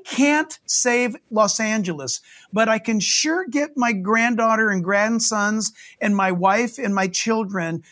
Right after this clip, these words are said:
uh, loved on by the example Christ has called me to do. And so that's where we start. I know that sounds simplistic, but we can't do it, by the way, without the power of the Holy Spirit. But we've gotta start there. We gotta go back there.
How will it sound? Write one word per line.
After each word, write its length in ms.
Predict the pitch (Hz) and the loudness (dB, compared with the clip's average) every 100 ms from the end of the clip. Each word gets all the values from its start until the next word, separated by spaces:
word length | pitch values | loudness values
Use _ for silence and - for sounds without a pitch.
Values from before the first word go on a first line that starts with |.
| _ _ | _ _
uh, 180 | 208 170 170 | 0 0 0
loved 480 | 180 220 254 196 | 2 4 2 2
on 480 | 185 156 151 165 180 - _ - | 2 2 0 -4 -8 -12 _ -18
by 520 | 214 175 190 190 202 | -8 2 2 4 0
the 120 | 185 | 0
example 400 | 196 175 214 196 | 0 0 0 -2
Christ 380 | 180 - 202 - | -4 0 0 0
has 160 | 185 175 | -2 -2
called 300 | - 190 185 | 0 0 0
me 80 | 170 | -4
to 160 | - | -6
do. 340 | 165 170 127 110 _ - _ | -4 -4 -4 -10 _ -20 _
And 160 | 202 196 | 0 2
so 200 | 247 196 | 2 4
that's 280 | 262 339 | 2 2
where 140 | 339 294 | 0 2
we 140 | 240 | 2
start. 440 | - - 196 160 147 | 0 0 2 2 0
I 80 | |
know 160 | 185 285 | 0 2
that 120 | 359 - | 0 0
sounds 360 | 302 302 233 | 0 0 0
simplistic, 600 | 247 190 180 190 - 320 320 - - _ 214 | 0 -2 -2 -4 -4 -6 -8 -14 -20 _ -4
but 120 | 214 | 0
we 120 | 220 | 0
can't 340 | 226 269 220 | 2 0 2
do 220 | 170 320 269 | 2 4 4
it, 100 | 185 | 4
by 140 | 175 | 2
the 80 | 170 | 2
way, 160 | 180 | 0
without 240 | 175 196 147 | 0 -2 -4
the 80 | 135 | -8
power 300 | - 196 220 | 0 2 2
of 100 | 196 | 0
the 80 | |
Holy 180 | 190 185 | -2 -2
Spirit. 500 | 170 - 226 233 294 _ _ | -4 -4 -2 -2 -2 _ _
But 80 | 214 | -2
we've 180 | 208 196 | 0 0
gotta 220 | 262 254 | 0 2
start 440 | 220 - 214 214 - | 0 0 0 0 -4
there. 180 | 135 - | -8 -8
We 100 | 175 | -6
gotta 160 | 233 226 | -4 -2
go 80 | 208 | 2
back 300 | 202 202 175 | 2 0 -4
there. 220 | 131 | -10